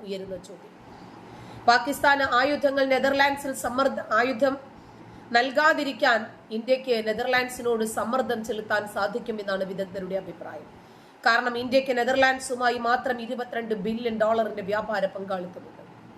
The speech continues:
അതേസമയം പാകിസ്ഥാന് മുഴുവൻ യൂറോപ്പുമായും പതിനഞ്ച് ബില്യൺ ഡോളറിന്റെ വ്യാപാരം മാത്രമേ നടക്കുന്നുള്ളൂ. ഇത് ഇന്ത്യക്ക് ഗുണം ചെയ്യും.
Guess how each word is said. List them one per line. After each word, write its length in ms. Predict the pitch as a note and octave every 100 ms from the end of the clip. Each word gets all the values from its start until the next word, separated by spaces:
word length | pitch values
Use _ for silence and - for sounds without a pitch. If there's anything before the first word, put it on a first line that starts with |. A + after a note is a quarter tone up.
| - - - - - - - - - - - - -
അതേസമയം 540 | G#3 C4+ C#4 D4 D4+
പാകിസ്ഥാന് 640 | D4 C4 C4 D4 - D4 C#4+
മുഴുവൻ 460 | C4+ C#4 D#4 D#4
യൂറോപ്പുമായും 720 | D#4 D4+ D4 D4 C#4+ C#4 B3 A3
പതിനഞ്ച് 420 | A#3 B3+ C4 B3
ബില്യൺ 380 | G3+ A#3+ B3 A#3+
ഡോളറിന്റെ 400 | A#3 A3+ A3+ A3
വ്യാപാരം 480 | G#3+ A3 A3+ G#3+ G#3
മാത്രമേ 360 | G#3+ A3 G#3
നടക്കുന്നുള്ളൂ. 560 | F#3+ F3+ F3+ F#3+ E3 - - - - - - - - -
ഇത് 400 | A#3+ C4+ A#3+ B3
ഇന്ത്യക്ക് 400 | A3 G#3+ A#3+ A#3+
ഗുണം 340 | G3 F#3+ G3+ G3+
ചെയ്യും. 240 | G3+ F3